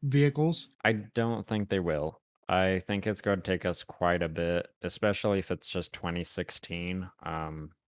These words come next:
Speaker 2: what, four years from now? I think it's gonna take us a lot longer to get away from gas because, you know, there's gas vehicles, there's also manufacturing, there's farm, like, lawnmowers, you know, there's a bunch of things that kind of use gas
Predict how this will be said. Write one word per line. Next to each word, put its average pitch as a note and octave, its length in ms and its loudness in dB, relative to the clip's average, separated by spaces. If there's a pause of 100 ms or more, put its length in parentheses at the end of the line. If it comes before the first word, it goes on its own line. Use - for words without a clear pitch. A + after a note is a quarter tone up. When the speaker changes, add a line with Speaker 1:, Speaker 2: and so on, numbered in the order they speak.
(140)
Speaker 2:
what, D#2+ 260 -6
four F2+ 260 -2
years E2+ 340 0
from F2+ 240 -4
now? F2+ 400 -2
I E2 120 0
think F2+ 440 -4
it's F2+ 160 -4
gonna E2+ 200 -2
take E2 180 -6
us E2+ 140 -2
a F2 60 4
lot D#2+ 320 2
longer E2+ 280 0
to - 120 -12
get F2 180 0
away E2+ 200 2
from E2+ 220 -6
gas F#2 600 0 (120)
because, F#2 400 2
you G2 180 -2
know, G#2 60 -2
there's G2 240 4
gas E2+ 360 4
vehicles, E2+ 760 0
there's D#2+ 560 -2
also E2 360 -2
manufacturing, F#2 1160 0
there's D#2 400 -2
farm, F#2+ 640 0 (260)
like, F2+ 380 -2 (400)
lawnmowers, F#2+ 800 4
you F2 80 -2
know, D#2+ 180 0
there's G2 200 2
a G2+ 60 2
bunch G2+ 320 0
of F#2 120 0
things F2+ 240 0
that E2+ 180 2
kind E2+ 180 -2
of D#2+ 80 -2
use E2+ 300 -2
gas E2+ 520 4